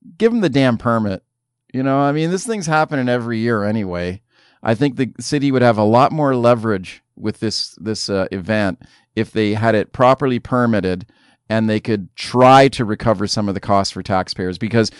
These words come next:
the organizers of the event say they'll, they'll pay for it. They'll pay for,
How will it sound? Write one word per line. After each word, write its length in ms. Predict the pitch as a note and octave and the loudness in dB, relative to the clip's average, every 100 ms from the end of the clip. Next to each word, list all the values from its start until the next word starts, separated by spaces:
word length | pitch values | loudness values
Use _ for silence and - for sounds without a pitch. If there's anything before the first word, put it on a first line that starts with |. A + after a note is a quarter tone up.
| - _ | -20 _
the 180 | - A#2+ | -2 4
organizers 640 | D3 F3+ F#3+ D3 B2+ B2+ A2 | 6 6 6 4 4 0 0
of 60 | |
the 100 | A2 | 0
event 280 | G#2+ A2 G#2+ | 0 0 0
say 140 | - G#2 | 0 0
they'll, 260 | A#2+ C#3+ | 2 0
they'll 180 | - C#3 | 0 0
pay 300 | C#3+ C3+ D#3 | 0 0 0
for 320 | D3 A#2 G2 | -2 -2 0
it. 100 | G2 - | 0 -2
They'll 140 | A2 | -4
pay 220 | A#2 A#2+ | -2 -2
for, 340 | A#2+ A#2+ G#2 | -2 -2 -2